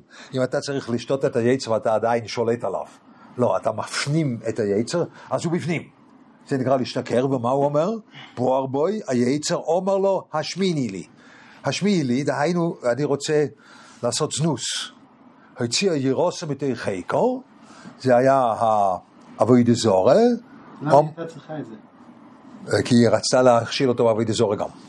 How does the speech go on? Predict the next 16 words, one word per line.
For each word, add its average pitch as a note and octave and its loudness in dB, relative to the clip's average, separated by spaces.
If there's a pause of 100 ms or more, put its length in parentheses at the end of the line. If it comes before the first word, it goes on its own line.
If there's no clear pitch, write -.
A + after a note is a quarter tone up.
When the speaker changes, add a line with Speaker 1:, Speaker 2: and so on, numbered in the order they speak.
(160)
Speaker 2:
לא C3+ -4
מספיק D3 -8
שיעברו C3+ -6 (300)
Speaker 1:
זנוס, B2+ 0
Speaker 2:
אלוקים D3+ 0
Speaker 1:
לא, B2 6
Speaker 2:
שלהם? A2 2
Speaker 1:
זה B2+ 4
הולך, C3 4 (180)
הולך, B2 0 (100)
כן, A#2+ 2 (120)
שני B2 0
זימו, A2 0 (280)
אבל A#2 2
הם B2 2
רצו, C#3 2